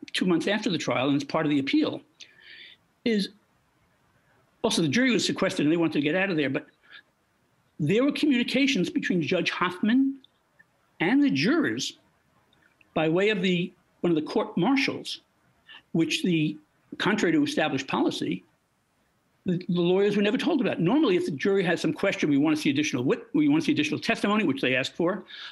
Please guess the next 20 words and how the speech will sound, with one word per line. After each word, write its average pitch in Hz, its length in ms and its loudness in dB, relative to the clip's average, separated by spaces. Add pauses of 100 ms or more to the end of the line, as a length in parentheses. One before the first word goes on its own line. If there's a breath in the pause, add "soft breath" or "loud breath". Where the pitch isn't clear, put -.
(160)
um, 127 340 -4 (280)
or 139 200 0
we, 135 320 2 (640)
as 147 100 -2
they 143 100 2
reported, 139 500 0 (180)
"We - 80 -2
can't 208 280 0
reach 185 200 0
a 160 40 2
verdict. 135 420 -2 (280)
We - 80 -2
can't 185 240 0
reach - 160 0
a 143 100 -2
verdict. 135 240 -2
What 175 220 -4
should 170 80 2
we 151 80 2
do?" 123 260 -2